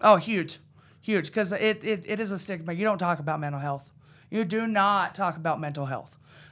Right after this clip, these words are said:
Um, this moment, like, with, uh, some of his family, like, you, you start talking about it and they're like, "Oh, you're fine.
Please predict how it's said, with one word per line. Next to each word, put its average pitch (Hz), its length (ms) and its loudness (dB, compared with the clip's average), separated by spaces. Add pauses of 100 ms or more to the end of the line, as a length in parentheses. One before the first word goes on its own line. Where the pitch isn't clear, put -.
(120)
Um, 156 720 4
this 165 260 -8
moment, 208 560 6
like, 185 280 4
with, 180 360 -4 (120)
uh, 156 340 -2 (220)
some 196 200 -4
of 185 100 -2
his 208 180 -2
family, 180 460 0
like, 156 240 -2 (180)
you, 170 120 -10
you 170 260 -6
start 196 320 0
talking 208 300 4
about 175 240 4
it 156 80 -2
and 185 80 -6
they're 180 80 0
like, 180 180 4
"Oh, 175 120 0
you're 160 180 -4
fine. 160 340 -2